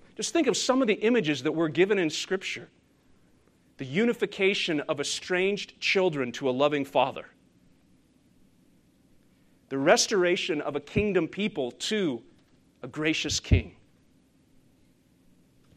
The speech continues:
The reclaiming of a wandering sheep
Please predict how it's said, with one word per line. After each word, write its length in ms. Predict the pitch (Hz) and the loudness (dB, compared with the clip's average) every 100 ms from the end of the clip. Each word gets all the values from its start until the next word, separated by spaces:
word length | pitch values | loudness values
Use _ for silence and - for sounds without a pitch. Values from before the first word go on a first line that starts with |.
| _ _ _ _ | _ _ _ _
The 100 | 143 | -8
reclaiming 760 | 131 147 - 190 190 196 170 143 | 0 0 0 2 4 4 2 0
of 140 | 143 139 | -4 -4
a 80 | |
wandering 720 | 127 127 147 160 165 151 135 | -6 -4 -2 -2 -2 -4 -4
sheep 500 | 123 - 180 156 - | -4 -6 -6 -6 -10